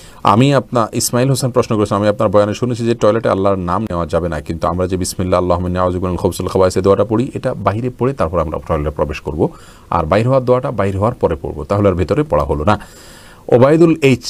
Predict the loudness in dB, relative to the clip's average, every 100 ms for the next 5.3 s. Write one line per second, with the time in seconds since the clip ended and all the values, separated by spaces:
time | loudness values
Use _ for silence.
0 | -4 -4 -4 -2 0 -2 -4 0 2 2
1 | 0 -2 -2 -4 -2 0 2 0 0 -2
2 | -4 -2 0 2 2 0 -2 0 0 2
3 | 2 0 -2 -6 -4 -2 0 -2 -2 0
4 | 0 0 0 0 0 -2 2 2 2 -2
5 | -4 -6 -6